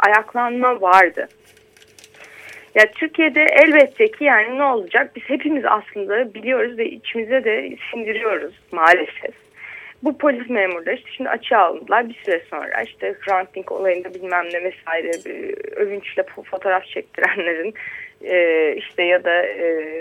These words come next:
enteresan işler yapan polis memurlarının terfi aldığı gibi onlar da büyük ihtimalle terfi alarak veyahut da en azından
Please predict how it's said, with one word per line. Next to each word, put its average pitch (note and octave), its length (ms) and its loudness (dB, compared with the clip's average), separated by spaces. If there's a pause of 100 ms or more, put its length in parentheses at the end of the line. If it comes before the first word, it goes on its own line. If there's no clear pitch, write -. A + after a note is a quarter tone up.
(520)
enteresan F#3+ 800 -4
işler F#3 360 2
yapan F3 360 -2
polis - 380 -12
memurlarının D#3+ 760 -8 (260)
terfi A3+ 480 4
aldığı F3+ 260 2
gibi E3 200 -8
onlar A#3 360 -4
da B3 60 -10
büyük A#3+ 180 -10
ihtimalle F3+ 380 -6
terfi - 500 -4
alarak C#3+ 340 -2 (100)
veyahut D#3 400 -2
da - 180 -6 (460)
en G3 120 0
azından F3 600 -4